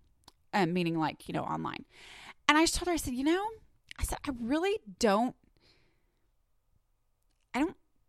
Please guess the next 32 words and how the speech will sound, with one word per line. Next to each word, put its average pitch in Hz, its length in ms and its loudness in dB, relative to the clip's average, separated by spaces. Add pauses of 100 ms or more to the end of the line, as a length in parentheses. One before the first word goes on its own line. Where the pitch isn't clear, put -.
(120)
think 302 180 0
I 302 80 -2
have 214 360 -2
any 370 140 2
competition." - 680 -6
And, 233 380 2
but 254 140 6
I, 247 120 12
but 247 200 4
I 233 80 6
was 233 300 -2
quickly, - 380 -2 (360)
yeah. 202 360 0 (760)
Okay. - 140 -10 (420)
I - 80 2
was, 269 160 0 (100)
cl-, - 180 -16 (160)
mm, 226 300 -2 (460)
oh 262 80 6
my 294 140 4
goodness, 160 360 -2
I 185 60 -4
can't 202 160 -6
even 175 120 -4
talk. - 240 -4 (320)
My 240 160 6
competition 302 640 4
is - 160 -2
people 220 260 2
who 214 120 2
can 196 160 -2
speak 196 540 -2